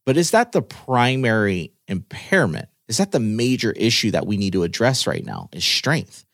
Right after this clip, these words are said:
I would say no. What we need to really address is more of, like, activity modification,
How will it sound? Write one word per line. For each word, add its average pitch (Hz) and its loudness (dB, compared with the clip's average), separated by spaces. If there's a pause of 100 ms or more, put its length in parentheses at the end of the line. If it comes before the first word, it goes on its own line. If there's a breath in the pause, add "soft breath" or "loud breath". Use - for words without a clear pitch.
(360)
I 117 0
would 139 2
say 147 2
no. 120 -2 (420)
What 131 2
we 156 2
need 135 -2
to 123 0
really 110 2
address 147 2
is 98 -2
more 104 2
of, 90 -2
like, 87 -2 (100)
activity 90 -2
modification, 117 2